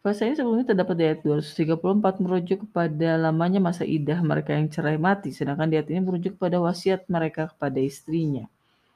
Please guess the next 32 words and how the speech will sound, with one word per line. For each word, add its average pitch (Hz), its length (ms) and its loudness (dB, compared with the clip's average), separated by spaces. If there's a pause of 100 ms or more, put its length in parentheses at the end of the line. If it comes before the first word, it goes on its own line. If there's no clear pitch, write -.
(760)
Jadi 208 240 0
sama-sama 175 1200 4
di 175 160 2
ayat 160 320 2
dua 156 160 2
ratus 156 160 -10
tiga 151 80 -2
puluh 160 240 0
empat 185 160 0
juga 214 220 2
membahas 151 340 2
tentang, 190 880 4 (540)
eh, 147 260 -4
cerai 160 320 0
mati 180 400 2
ya. 170 240 4
Bedanya 175 1040 2
ada 233 720 2 (220)
tambahan 170 880 2
keinginan 180 640 0
dari 156 640 -2 (580)
yang 160 200 0
mau 156 160 2
mati 160 500 -2
itu 185 240 2
di 143 320 -4
ayat 147 420 2
dua 139 140 0
ratus 139 160 -10
empat 143 260 -4
puluh 147 400 -2
ini, 165 320 2